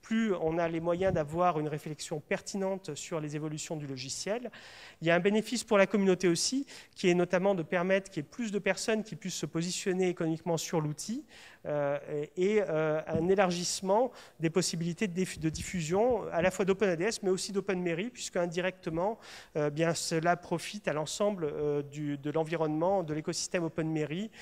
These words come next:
sur lequel il y a aujourd'hui une quarantaine de, de logiciels libres. Euh, donc c'est, c'est quelque chose d'assez important. Au sein de la communauté Open Mairie, ça a entraîné aussi des réflexions sur les modalités de, de gouvernance. Donc c'est un petit peu ce que je vous disais tout à l'heure,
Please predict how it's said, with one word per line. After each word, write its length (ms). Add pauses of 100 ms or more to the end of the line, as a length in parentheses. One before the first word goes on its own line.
(200)
sur 200
lequel 240
il 80
y 20
a 60
aujourd'hui 340
une 100
quarantaine 520
de, 180
de 140
logiciels 500
libres. 340 (440)
Euh, 80
donc 220
c'est, 440
c'est 160
quelque 260
chose 280
d'assez 500 (100)
important. 460 (1300)
Au 80
sein 180
de 60
la 140
communauté 400
Open 240
Mairie, 240
ça 140
a 20
entraîné 300
aussi 240
des 80
réflexions 720
sur 400
les 100
modalités 480
de, 240
de 120
gouvernance. 520
Donc 160
c'est 80
un 80
petit 140
peu 100
ce 80
que 100
je 80
vous 80
disais 260
tout 200
à 80
l'heure, 300